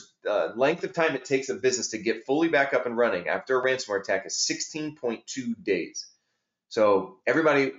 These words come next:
listening to this webinar right now, um, you know, everybody's different. So there's one-man nonprofits all the way up to, you know, two hundred seat law firms. I-, it's all scalable, but this is the math they want you to do. If you're highly transactional,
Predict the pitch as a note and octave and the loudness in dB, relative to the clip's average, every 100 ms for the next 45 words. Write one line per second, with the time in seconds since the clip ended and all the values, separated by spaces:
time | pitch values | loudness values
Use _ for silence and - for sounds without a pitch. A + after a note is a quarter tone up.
0 | - A#2+ C3+ D3 D3 C3 C3+ C3 C3 B2+ | -14 -2 2 2 2 -2 -4 0 2 4
1 | B2+ B2 A#2 A#2+ A2+ A2+ A2+ - _ _ | 6 6 4 4 4 2 0 -6 _ _
2 | _ - G2 F#2 F#2 F#2+ G#2+ G#2 B2+ B2 | _ -6 -2 0 0 -2 0 2 0 0
3 | B2+ B2 A#2+ A2+ - _ _ _ - F#2 | 0 2 2 -2 -4 _ _ _ -14 -12
4 | F2 - - A2 B2 B2+ B2+ B2 A#2 A#2 | -12 -14 -6 0 2 4 4 4 2 2
5 | C3 A#2+ A#2+ A#2+ A2 A2+ A2+ A2+ A2+ - | 2 2 0 2 4 4 6 4 2 2
6 | A2 G#2+ G2+ F2+ - C3+ A#2+ A2 A2 B2+ | 2 2 0 -6 -4 -2 0 0 -4 -4
7 | A#2 A2 A2 A2 A#2 A2 G#2+ - _ _ | 0 4 4 4 2 2 0 -12 _ _
8 | _ _ _ _ - - A#2+ D#3+ - D#3 | _ _ _ _ -20 -16 -6 -4 4 6
9 | - - D3+ C#3+ A#2 G2+ - A2 C#3+ C#3+ | 6 4 2 4 4 0 -6 -6 -2 -2
10 | D3 C#3 B2 A#2+ A#2+ A#2+ A2+ A2 - G2+ | -2 0 2 2 2 0 0 0 -2 -6
11 | G2+ F#2+ F#2+ B2 C3 C#3+ C#3 C3 A#2+ A#2+ | -6 -4 -2 2 2 0 -2 -2 2 2
12 | A#2+ - A#2+ A2+ | 2 -2 -2 -2